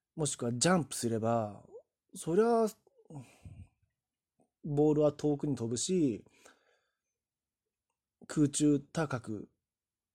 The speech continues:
高いところに届くでしょって、だから、小さい俺は、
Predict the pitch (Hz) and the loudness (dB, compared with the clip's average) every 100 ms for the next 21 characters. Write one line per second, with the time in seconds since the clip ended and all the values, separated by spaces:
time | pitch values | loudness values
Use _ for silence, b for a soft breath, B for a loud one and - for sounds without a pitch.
0 | _ _ _ _ 156 156 170 127 120 123 | _ _ _ _ -8 0 2 0 -2 -6
1 | 117 113 139 147 127 110 - - _ _ | -6 -2 0 0 -2 -2 -4 -6 _ _
2 | _ _ _ _ _ _ 240 233 - _ | _ _ _ _ _ _ 4 4 0 _
3 | _ _ b b b _ 247 247 139 143 | _ _ b b b _ 0 2 2 2
4 | 127 b b b _ - 202 190 - 190 | 0 b b b _ -2 0 0 0 2
5 | 165 139 127 120 135 185 143 92 | 4 2 0 -2 2 2 2 -2